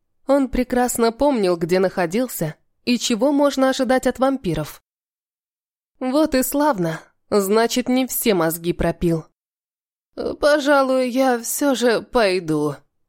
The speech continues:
неуверенно произнёс он. «Идите», с лёгкостью согласился вампир.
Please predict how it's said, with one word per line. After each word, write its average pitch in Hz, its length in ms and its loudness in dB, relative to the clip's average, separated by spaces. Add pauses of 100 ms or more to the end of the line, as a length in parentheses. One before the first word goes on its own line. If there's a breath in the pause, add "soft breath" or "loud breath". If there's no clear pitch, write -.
(280)
неуверенно 262 680 2
произнёс 311 680 0
он. 165 240 -2 (1080)
«Идите», 156 760 -2 (580)
с - 160 -6
лёгкостью 294 560 0
согласился 247 680 0
вампир. 233 500 -2